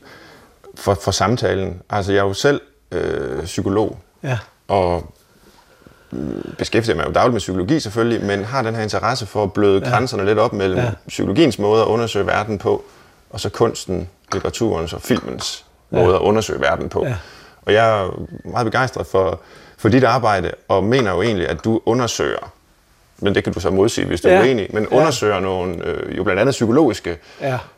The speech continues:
Speaker 1: processer, fænomener, øh, menneskelig
Speaker 2: Ja.
Speaker 1: udvikling på forskellige
Speaker 2: Ja.
Speaker 1: vis, og ofte på en mere indsigtsfuld måde, end,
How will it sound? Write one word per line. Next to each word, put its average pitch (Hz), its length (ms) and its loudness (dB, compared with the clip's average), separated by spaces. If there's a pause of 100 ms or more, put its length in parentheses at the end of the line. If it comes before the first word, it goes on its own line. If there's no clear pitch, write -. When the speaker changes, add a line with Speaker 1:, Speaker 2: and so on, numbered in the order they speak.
(160)
Speaker 1:
processer, 117 540 0
fænomener, 104 640 -2
øh, - 40 -6 (600)
menneskelig 120 300 2
Speaker 2:
Ja. 107 60 2
Speaker 1:
udvikling 113 480 0
på 101 80 -4
forskellige 107 360 2
Speaker 2:
Ja. 120 60 2
Speaker 1:
vis, - 260 -6 (720)
og 80 420 2
ofte 113 260 2
på 98 160 0
en 98 80 2
mere 104 420 2
indsigtsfuld 95 460 -2
måde, 85 340 0
end, 87 140 -2